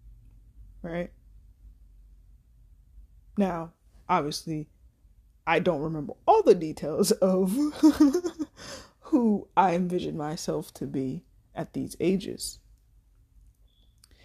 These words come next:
However, I knew that I want, I, even though I didn't envision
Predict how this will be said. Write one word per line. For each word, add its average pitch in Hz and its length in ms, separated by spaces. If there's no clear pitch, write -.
However, 165 580
I 160 120
knew 165 480
that 165 240
I 156 200
want, 151 480
I, 160 360
even 180 260
though 175 160
I 170 100
didn't 165 240
envision 165 960